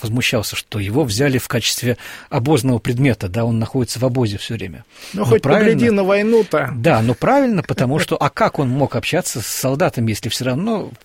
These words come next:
Speaker 1: все генералы не могли же по-французски командовать, да, то есть он, языковой барьер был главным препятствием для его развития карьеры, а он, соответственно, не мог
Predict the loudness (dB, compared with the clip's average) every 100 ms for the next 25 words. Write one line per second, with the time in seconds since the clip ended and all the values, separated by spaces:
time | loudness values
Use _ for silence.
0 | _ _ _ -10 -2 0 2 2 2 2
1 | 2 2 0 -2 -2 -2 0 -2 -4 -8
2 | -6 -4 -4 -6 -10 -6 -6 -6 -8 -4
3 | -4 -4 -10 -2 0 2 2 0 0 0
4 | 0 0 0 0 2 2 2 0 -2 -4
5 | -4 -6 -6 -6 -4 -4 -4 -4 -4 -8
6 | -8 -6 -4 -4 0 0 -2 -6 -12 -2
7 | 0 2 0 0 -2 -4 0 2 4 4
8 | 2 -2